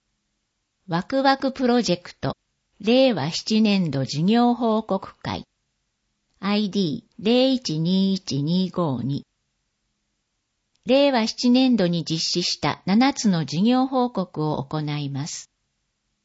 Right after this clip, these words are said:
先着十五名。日時、五月二十七日水曜、十三時三十分から。場所、市役所四階。料金、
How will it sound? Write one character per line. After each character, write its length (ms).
先 340
着 400
十 340
五 200
名。 340
日 340
時、 220
五 120
月 280
二 180
十 260
七 260
日 260
水 460
曜、 260
十 220
三 320
時 120
三 320
十 140
分 340
か 200
ら。 140
場 140
所、 260
市 180
役 240
所 180
四 300
階。 340
料 240
金、 380